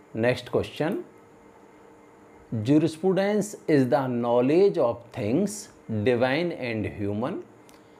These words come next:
the science of right and wrong, this statement is said by,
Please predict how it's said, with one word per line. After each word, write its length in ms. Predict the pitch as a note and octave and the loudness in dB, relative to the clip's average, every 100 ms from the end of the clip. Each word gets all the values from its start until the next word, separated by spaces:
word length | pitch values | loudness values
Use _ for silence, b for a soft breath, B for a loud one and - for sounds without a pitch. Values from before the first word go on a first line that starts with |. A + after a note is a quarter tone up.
| B | B
the 200 | A#2+ B2 | 0 0
science 540 | B2 - D3+ G3 G#3 G3+ | 0 -4 -2 0 0 0
of 220 | E3 - | 0 0
right 580 | A#2+ A#2 B2+ G3 G3 - | -2 0 2 0 -2 -6
and 360 | C3+ A#2+ G#2 F#2+ | -4 0 0 0
wrong, 380 | G2 A2+ G2 - - - - | 0 -2 -4 -8 -16 -20 -10
this 400 | A2+ C#3+ G3+ - - C#3 | -4 0 0 -2 -4 -4
statement 920 | - - E3 D#3+ E3 F3 F#3+ F#3+ - - - | -2 0 0 0 -2 0 -2 -4 -10 -12 -2
is 300 | C#3+ A#2 A#2 | 0 0 -4
said 480 | - A2 G#2 G2+ F#2 | -2 0 0 0 0
by, 200 | G#2+ | 2